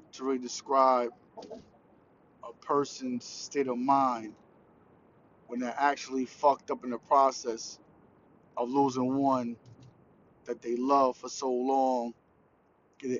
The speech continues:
the energy to, you know, probably broke their back for that person, and et cetera, et cetera. I'm gonna figure it out in a minute. When I do, I'll pass it on to you.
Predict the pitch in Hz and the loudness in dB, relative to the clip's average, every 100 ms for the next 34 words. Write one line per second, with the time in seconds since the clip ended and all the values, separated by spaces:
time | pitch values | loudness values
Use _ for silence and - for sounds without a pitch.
0 | - 147 139 123 123 - 139 127 123 _ | -2 0 0 -2 -6 -6 -2 -2 -4 _
1 | _ _ _ _ _ _ _ _ _ _ | _ _ _ _ _ _ _ _ _ _
2 | _ _ _ _ 123 127 123 120 117 120 | _ _ _ _ -6 -2 0 0 -2 -6
3 | _ - 135 131 123 135 127 123 110 135 | _ 0 0 0 -2 -4 -2 -4 -4 -2
4 | 135 - 131 123 - 127 123 - 107 _ | -2 -4 -8 -10 -6 -4 -4 -8 -20 _
5 | _ _ _ _ _ _ _ _ _ - | _ _ _ _ _ _ _ _ _ -14
6 | 113 113 107 110 _ _ _ _ _ _ | -10 -8 -10 -14 _ _ _ _ _ _
7 | _ - - 135 117 110 151 123 101 - | _ -14 -6 -2 -2 -2 -2 -2 -4 -10
8 | _ _ _ _ _ _ _ _ _ _ | _ _ _ _ _ _ _ _ _ _
9 | _ _ _ _ _ _ _ - 120 - | _ _ _ _ _ _ _ -8 -6 -2
10 | 156 143 131 120 123 151 123 113 117 117 | 2 6 6 4 0 0 0 -4 -2 -2
11 | 117 131 123 117 135 120 - 127 127 - | -2 0 0 0 -2 -4 -4 -4 -4 -6
12 | - - | -14 -18